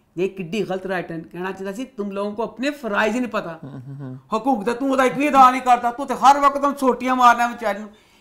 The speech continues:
Speaker 1: एडा भैड़ा ओहदा हशर करदा कि की किसी कुत्ते दा हशर करीदा।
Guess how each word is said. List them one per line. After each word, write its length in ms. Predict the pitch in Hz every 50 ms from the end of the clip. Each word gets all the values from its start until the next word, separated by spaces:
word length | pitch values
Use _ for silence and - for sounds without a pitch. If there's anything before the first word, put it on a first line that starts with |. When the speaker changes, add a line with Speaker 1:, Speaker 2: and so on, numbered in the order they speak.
| _ -
Speaker 1:
एडा 320 | - 233 214 202 294 311 311
भैड़ा 380 | 311 311 277 254 226 220 233
ओहदा 180 | 269 277 269 269
हशर 300 | 269 247 - - 196 190
करदा 320 | 196 233 226 226 226 285
कि 120 | 285 285 262
की 200 | - 254 277 277
किसी 220 | 254 277 202 233
कुत्ते 300 | 226 - 226 226 233 233
दा 60 | 233
हशर 240 | 214 - - 180 165
करीदा। 320 | 160 180 170 160 156 156